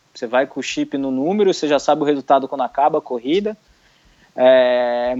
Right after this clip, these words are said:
é, me impressionou bastante. A regularidade, como Assunção,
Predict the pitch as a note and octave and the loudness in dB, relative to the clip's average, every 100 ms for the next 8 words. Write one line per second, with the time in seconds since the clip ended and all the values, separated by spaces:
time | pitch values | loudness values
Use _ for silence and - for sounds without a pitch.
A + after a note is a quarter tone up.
0 | C#3 C#3+ C3 B2+ C#3+ D3 D3+ C#3+ D#3+ G3+ | -4 0 2 0 -4 -6 -6 -6 -4 -2
1 | A#3+ - E3 C#3+ - - _ _ _ - | -2 -2 -4 -4 -8 -18 _ _ _ 0
2 | D3 D3+ E3 F3+ F#3 F3 C#3+ C#3+ C3+ - | 2 4 2 0 0 0 2 2 2 -4
3 | - E3 D#3+ C3+ - D#3 C3+ - C3+ | -12 -8 -6 -6 -6 -10 -10 -8 -8